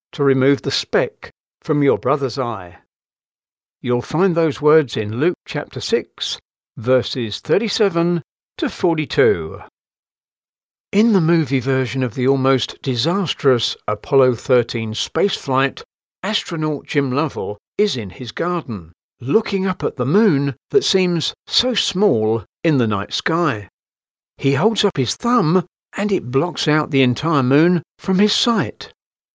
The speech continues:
And we're left thinking, "How could something so large be obscured from view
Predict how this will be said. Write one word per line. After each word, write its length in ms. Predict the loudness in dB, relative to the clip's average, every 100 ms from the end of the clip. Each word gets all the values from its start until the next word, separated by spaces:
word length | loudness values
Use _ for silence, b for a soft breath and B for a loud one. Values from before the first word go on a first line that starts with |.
| _ -4
And 220 | -2 -2
we're 80 | 0
left 260 | 0 -2
thinking, 540 | -2 -2 0 0 0 -2 _ _
"How 160 | -4 -4
could 220 | -2 -4
something 420 | -2 -2 -2 -2
so 200 | -2 -2
large 720 | 0 2 0 -2 -6 -6 -10 -16 _ -4
be 140 | -2
obscured 680 | -2 -2 -4 -4 2 4 2
from 220 | 0 -4
view 460 | -2 -2 0 -2